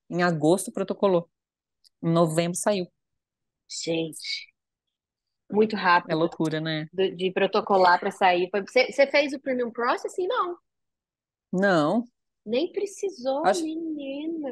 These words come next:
Speaker 1: acho que se você tivesse feito, ia ter saído em dois dias.
Speaker 2: É, ia ser igual o nosso outro cliente lá, que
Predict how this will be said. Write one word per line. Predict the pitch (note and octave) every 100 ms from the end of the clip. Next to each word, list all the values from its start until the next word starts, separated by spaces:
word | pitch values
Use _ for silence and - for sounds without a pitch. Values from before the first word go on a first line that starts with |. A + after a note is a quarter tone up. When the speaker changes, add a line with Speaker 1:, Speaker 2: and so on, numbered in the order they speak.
| G#3+
Speaker 1:
acho | F#3
que | F#3
se |
você | A3
tivesse | G#3+ A#3+ G#3 G#3 -
feito, | G#3 G3+
ia | G#3+
ter | A3
saído | - A#3 G#3
em | G#3
dois | G#3+ A3+ G#3
dias. | G3 G3 - - _ _ -
Speaker 2:
É, | F4
ia | D#4
ser | - D4
igual | B3 C4+
o | D#4+
nosso | E4 E4
outro | E4 E4 D#4+
cliente | D#4+ D4 D4 -
lá, | D4 C4+ D4+
que | C4 G#3